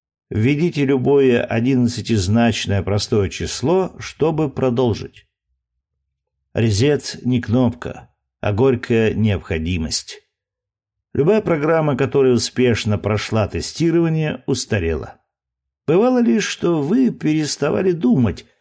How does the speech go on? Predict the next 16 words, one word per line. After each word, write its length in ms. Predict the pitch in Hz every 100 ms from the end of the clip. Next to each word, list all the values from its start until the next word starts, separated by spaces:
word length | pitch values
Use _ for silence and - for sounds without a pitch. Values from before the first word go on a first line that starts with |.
| _
а 100 | -
затем 500 | 110 127 160 180 175
забывали 720 | 113 139 175 190 170 104 85
перезапуститься? 1000 | 80 107 110 120 120 - - - - - - _ _ _ _ _ _ _ _ _ _ -
Если 440 | 127 170 - 147
что-то 580 | 135 - 151 127 131 127
у 40 |
вас 340 | 127 131 120 -
получалось 1040 | 107 110 113 - 127 120 107 95 - -
кривовато, 800 | - 98 90 139 190 - 90 - _ _ _ _ _ _ _ -
назовите 560 | 175 175 247 240 180
это 220 | 175 170 120
бета-версией. 1000 | 92 127 127 95 82 73 - - - _ _ _ _ _ _ _ _ _ _ _ -
Это 320 | 127 143 151
не 140 | 143 135
дефект, 640 | 135 - 160 - - -